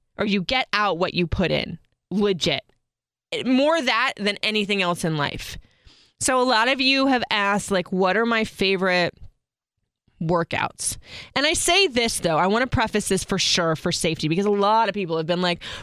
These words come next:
"Riley, can you train me?" Look, I would love to work out with you. I would love to be your fitness buddy, but I'm not gonna be your trainer because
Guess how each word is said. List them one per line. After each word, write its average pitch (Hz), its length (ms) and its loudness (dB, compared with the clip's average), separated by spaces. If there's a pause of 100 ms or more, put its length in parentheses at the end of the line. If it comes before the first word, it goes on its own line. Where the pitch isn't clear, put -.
"Riley, 339 260 2
can 330 160 0
you 339 100 4
train 320 320 2
me?" 311 140 2
Look, 220 320 0
I 285 140 2
would 262 140 0
love 202 320 0
to 262 120 0
work 208 240 0 (140)
out 196 240 0
with 285 180 0
you. 302 380 4
I 226 240 2
would 254 180 0
love 302 240 2
to 294 80 0
be 220 100 0
your 196 140 2
fitness 190 380 0
buddy, 185 280 2
but 202 120 2
I'm 226 160 2
not 262 220 2
gonna 277 140 0
be 247 100 0
your 220 140 2
trainer 180 460 0
because 165 580 0